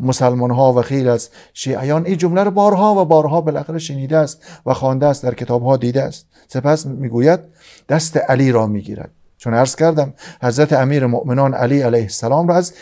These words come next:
ابتدای سخنرانی کنار خود برده است، در پلهٔ دوم قرار داده است،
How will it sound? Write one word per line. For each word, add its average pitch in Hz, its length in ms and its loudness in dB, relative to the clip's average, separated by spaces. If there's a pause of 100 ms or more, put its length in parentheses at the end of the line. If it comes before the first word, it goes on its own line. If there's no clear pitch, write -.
(160)
ابتدای 202 580 4
سخنرانی 123 640 -2 (320)
کنار 135 320 2
خود 131 240 -4
برده 117 220 2
است، 190 260 2 (220)
در 123 120 2
پلهٔ 127 420 0
دوم 120 300 -2
قرار 135 340 2
داده 175 220 0
است، 220 220 -6